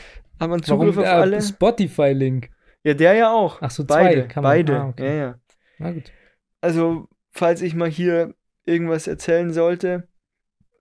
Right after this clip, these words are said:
Speaker 1: und, äh, und ich die Neugier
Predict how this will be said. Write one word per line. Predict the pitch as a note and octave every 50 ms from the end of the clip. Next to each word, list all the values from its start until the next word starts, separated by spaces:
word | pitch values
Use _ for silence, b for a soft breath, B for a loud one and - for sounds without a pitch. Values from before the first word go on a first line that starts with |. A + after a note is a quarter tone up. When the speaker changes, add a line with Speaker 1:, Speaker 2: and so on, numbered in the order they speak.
| _ _ _ _ -
Speaker 1:
und, | - E3 E3 D#3+
äh, | D#3+ D3+ D3+ D3+ D3+ - -
und | E3 D#3+
ich | D#3 D3+ - - - - - F4 G4+ -
die | - D#3
Neugier | D#3 D#3+ D#3+ E3+ F#3 G3 G3 F3 F#3 F#3 F#3 F#3 F#3+ G3 G3+ G3+